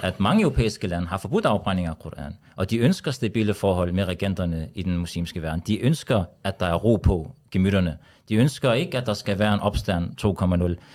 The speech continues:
i den arabiske verden. Og her, der, der, der står Danmark lidt og ikke rigtig kan, kan placere sig selv mellem to stole, ikke? Fordi på den ene side, så er der den, øh, ændrede geopolitiske verdensorden derude, og på den anden side,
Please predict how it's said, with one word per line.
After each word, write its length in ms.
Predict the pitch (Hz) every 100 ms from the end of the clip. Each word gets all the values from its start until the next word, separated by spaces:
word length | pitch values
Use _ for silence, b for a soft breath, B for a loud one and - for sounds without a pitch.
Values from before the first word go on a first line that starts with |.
| B
i 80 | 98
den 80 | 90
arabiske 400 | 87 90 - 80
verden. 200 | 80 87 B B
Og 100 | 92
her, 260 | 101 180 151
der, 160 | 143 135 -
der, 180 | 139 135 -
der 80 | 139
står 180 | 170
Danmark 380 | 131 131 151 131
lidt 300 | 131 - - -
og 140 | 95 127
ikke 140 | 127
rigtig 420 | 127 127 117 98 - -
kan, 240 | - 107 104
kan 100 | 107
placere 280 | 110 - 113
sig 60 | 123
selv 140 | 113
mellem 160 | 104 95
to 200 | 131 110
stole, 300 | - 98 120
ikke? 100 | 131
Fordi 180 | 104 104
på 140 | 117
den 80 | 123
ene 220 | 147 175 - b
side, 340 | - 147 151 151 B B -
så 140 | 139
er 40 |
der 80 | 131
den, 300 | 110 107 98
øh, 100 | 95 95
ændrede 340 | 120 127 135 104
geopolitiske 640 | 123 131 131 98 - 92
verdensorden 500 | 92 117 - 117 98
derude, 280 | 98 117 -
og 80 | -
på 100 | 131
den 120 | 131
anden 120 | 156
side, 280 | - 147